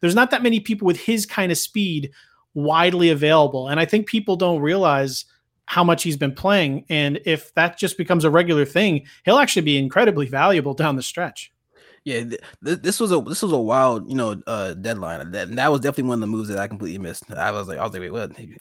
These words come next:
Speaker 2: But yeah, I mean, Mateo, Mateo on the, on, on the Orioles, I, I think, yeah, if he's getting regular playing time and he, he's, he is super fast, I think he's definitely a guy that could, you know, could, uh, provide speed for you if you need stolen bases down the stretch, one hundred percent.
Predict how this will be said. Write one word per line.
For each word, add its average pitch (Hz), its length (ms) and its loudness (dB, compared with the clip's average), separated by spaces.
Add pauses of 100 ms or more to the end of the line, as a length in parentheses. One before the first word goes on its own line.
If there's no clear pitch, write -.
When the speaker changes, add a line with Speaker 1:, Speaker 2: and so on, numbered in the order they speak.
Speaker 2:
But 120 120 -8
yeah, 104 180 -2 (220)
I 139 60 -4
mean, 175 300 4
Mateo, 165 320 2
Mateo 156 300 0
on 170 40 2
the, 147 60 0
on, 135 320 -2
on 131 260 -4
the 123 80 -2
Orioles, 123 400 0
I, 117 140 -4 (100)
I 110 80 0
think, 135 300 -10 (400)
yeah, 110 340 -6
if 117 100 -12
he's 131 120 -4
getting 131 180 -2
regular 131 200 -2
playing 123 180 -4
time 127 260 -4
and 80 80 -8
he, 117 220 -8
he's, 120 280 -8
he 127 200 -2
is 127 80 -2
super 120 180 -6
fast, 120 240 -2
I 117 60 -10
think 107 200 -10
he's 117 200 -8
definitely 113 300 -8
a 104 120 -6
guy 101 60 -4
that 95 160 -8
could, 98 240 -12
you 110 80 -10
know, 98 240 -12 (100)
could, 101 160 -12
uh, 82 360 -10 (260)
provide 101 260 -4
speed 104 180 -10
for - 80 -14
you 95 80 -10
if 92 80 -20
you 98 40 -12
need 95 80 -10
stolen 95 200 -12
bases 90 240 -14
down 82 140 -14
the 87 60 -14
stretch, - 280 -18 (200)
one 92 120 -14
hundred 92 100 -16
percent. - 200 -20